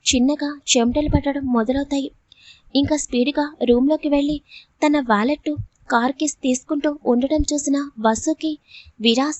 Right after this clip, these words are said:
ఫేస్లో కనిపిస్తున్న టెన్షన్ చూసి, "అవును, బావేంటి ఇంత భయపడుతున్నాడు? బయటికి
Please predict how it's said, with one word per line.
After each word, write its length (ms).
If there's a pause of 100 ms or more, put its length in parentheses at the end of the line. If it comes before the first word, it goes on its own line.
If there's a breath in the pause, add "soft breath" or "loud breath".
ఫేస్లో 380 (140)
కనిపిస్తున్న 560 (500 soft breath)
టెన్షన్ 400
చూసి, 280 (460)
"అవును, 300 (180)
బావేంటి 560 (200)
ఇంత 220
భయపడుతున్నాడు? 720 (440 soft breath)
బయటికి 480